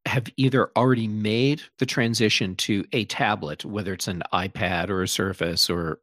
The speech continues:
or some Android tablet, as their primary computer, or they have said,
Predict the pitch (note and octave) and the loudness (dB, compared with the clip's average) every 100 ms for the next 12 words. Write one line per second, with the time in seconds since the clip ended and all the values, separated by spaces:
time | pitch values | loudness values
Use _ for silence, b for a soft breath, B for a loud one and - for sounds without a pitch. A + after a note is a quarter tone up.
0 | _ G2+ E2+ - - G2+ F2+ - B B | _ 0 0 0 0 0 -2 -10 B B
1 | B - B2 A#2 G2 F2+ D#2+ E2 B B | B 0 2 2 -2 -2 -4 -6 B B
2 | B _ - B2+ C3+ C#3+ - C3 - B2 | B _ -2 2 2 2 2 2 2 0
3 | A#2 A2 G2+ G2+ F#2+ A2+ G#2+ E2 B B | 2 0 -2 -6 -4 -2 -2 -2 B B
4 | _ - D3+ A3+ G#2 F2+ - B B - | _ 2 4 6 4 2 -4 B B -14
5 | G2+ G#2 B2 A#2+ A2 - _ _ - - | -6 0 2 2 0 -4 _ _ 0 2
6 | A2+ G#2+ | 2 0